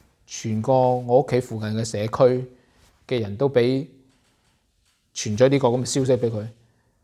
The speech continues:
阿黃太個仔唔俾飯佢屋企啲老人家食㗎。哇！我真係谷住道氣。不過佢係有老人家長輩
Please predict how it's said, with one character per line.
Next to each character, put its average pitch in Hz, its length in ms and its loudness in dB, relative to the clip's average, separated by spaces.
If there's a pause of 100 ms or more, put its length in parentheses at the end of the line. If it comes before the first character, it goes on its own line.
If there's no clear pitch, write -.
(220)
阿 220 140 4
黃 165 240 2
太 185 180 0
個 214 100 2
仔 202 160 -2
唔 156 220 -2
俾 185 200 -2
飯 156 220 -2
佢 170 140 -4
屋 190 160 -6
企 190 80 -8
啲 202 160 -4
老 165 140 -2
人 101 140 -4
家 - 160 -12
食 135 120 -12 (120)
㗎。 113 260 -8 (1900)
哇！ 196 800 8
我 160 200 4
真 277 160 4
係 185 260 4 (1900)
谷 240 160 2
住 175 140 2
道 151 280 6
氣。 139 400 2 (1040)
不 247 160 4
過 185 180 8
佢 156 40 8
係 143 40 6
有 131 100 6
老 131 200 6
人 117 140 -2
家 156 160 10
長 135 300 -2
輩 117 420 -4